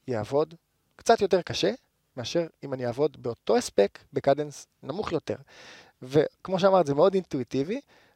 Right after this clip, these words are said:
ואנחנו עוד רגע נסביר למה זה הגיוני ולמה זה קורה. אז נתנו את הרקע על מה זה, אה,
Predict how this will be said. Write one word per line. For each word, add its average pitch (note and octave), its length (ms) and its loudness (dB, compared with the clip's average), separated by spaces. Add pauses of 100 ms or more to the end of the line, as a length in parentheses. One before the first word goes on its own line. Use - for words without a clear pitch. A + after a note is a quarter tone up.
ואנחנו C3 320 0
עוד F3 80 -2
רגע G3+ 180 0
נסביר E3 440 2 (160)
למה D#3+ 320 -2
זה E3 160 2
הגיוני B2+ 520 -2 (180)
ולמה B2+ 520 2
זה B2 120 -6
קורה. A2 280 -8 (760)
אז C3 320 2 (280)
נתנו G3 340 2
את F#3+ 100 -4
הרקע D#3+ 360 4
על B2 120 2
מה C#3+ 200 4
זה, A#2+ 280 -4 (420)
אה, A#2 140 -12